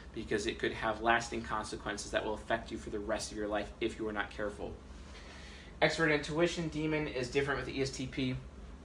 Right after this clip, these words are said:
When everyone's trying to motivate them, when anyone's trying to motivate them, they think that they're being manipulated, and they will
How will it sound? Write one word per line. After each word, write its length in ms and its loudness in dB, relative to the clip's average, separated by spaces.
When 120 10
everyone's 400 10
trying 320 6
to 60 4
motivate 580 6
them, 260 6
when 140 0
anyone's 320 2
trying 240 8
to 80 0
motivate 420 4
them, 180 4
they 140 2
think 240 0
that 140 -2
they're 80 4
being 260 2
manipulated, 560 2
and 100 -2
they 120 2
will 200 4